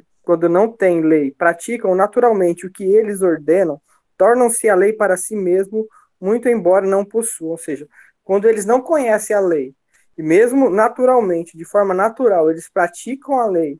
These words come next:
ou seja, o que é certo dentro do seu coração, eles possuem essa lei. É algo nato, né?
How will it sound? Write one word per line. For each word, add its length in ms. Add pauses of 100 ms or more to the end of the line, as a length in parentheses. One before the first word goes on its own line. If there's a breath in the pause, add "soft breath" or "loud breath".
(180)
ou 80
seja, 320
o 60
que 160
é 20
certo 400
dentro 260
do 120
seu 180
coração, 680 (440 loud breath)
eles 300
possuem 580
essa 240
lei. 300 (200)
É 240
algo 300
nato, 400
né? 160